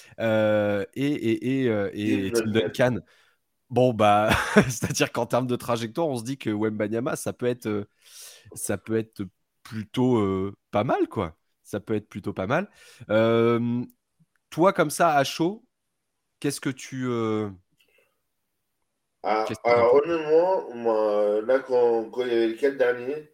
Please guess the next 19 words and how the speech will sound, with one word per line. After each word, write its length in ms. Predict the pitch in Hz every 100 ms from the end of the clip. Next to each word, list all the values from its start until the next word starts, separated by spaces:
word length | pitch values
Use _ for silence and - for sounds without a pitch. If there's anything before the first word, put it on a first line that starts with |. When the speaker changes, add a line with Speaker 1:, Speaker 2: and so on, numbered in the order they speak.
| _ _ _ _
Speaker 2:
j'espérais 560 | - 113 - 131 123 -
deux, 240 | 151 160
je, 100 | 135
il 400 | 107 123 120 120
y 80 | 127
en 40 | 123
avait 240 | 123 120
deux, 220 | 135 160
je 60 | 107
voulais 240 | 107 101
pas 160 | 95 123
pour 200 | 107 107
lui. 340 | 110 135 139 _ _ _ _ _ _
C'était 460 | 113 104 110 107
les 180 | 101 101
loser, 560 | 104 139 139 127 113 107
les 220 | 110 110
loser 340 | 135 131 131 -
teams, 240 | 131 127